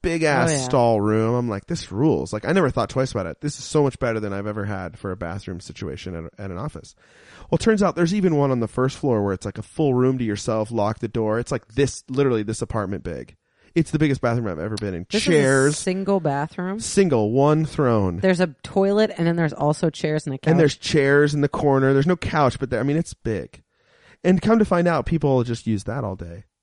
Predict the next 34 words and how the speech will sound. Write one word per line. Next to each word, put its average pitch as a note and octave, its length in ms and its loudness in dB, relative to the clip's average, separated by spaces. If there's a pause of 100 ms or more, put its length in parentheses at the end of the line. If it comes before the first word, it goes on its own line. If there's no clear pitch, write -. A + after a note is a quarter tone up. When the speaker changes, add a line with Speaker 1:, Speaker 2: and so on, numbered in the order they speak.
(360)
Speaker 1:
I'm F#3 100 2
like, G3 140 2
"There's C4+ 220 4
the D#3 180 -4
stall F#3+ 680 2
of B2 340 0
your A#2 220 2
life A2 540 -2
upstairs. G2 680 -6 (160)
You D#3+ 100 -2
go D#3 140 4
all D3 140 4
the D3+ 80 0
way C#3+ 80 2
downstairs C3 440 -2
for - 120 -8
this." G#2+ 180 -6 (500)
I F#3+ 60 -2
mean, G#3+ 80 4
there's G#3+ 140 4
so A#3 160 0
many F#3 100 2
great, C#3 220 0
I D#3+ 180 -2
couldn't E3 240 -4
be D3 160 -2
happier A#2+ 400 -4
with A2+ 140 -10
the A2 80 -8
options A2+ 420 -8
that G#2 120 -8
I've A#2+ 140 -10
got. C#3+ 220 -4
Speaker 2:
Wow. C#3 220 -8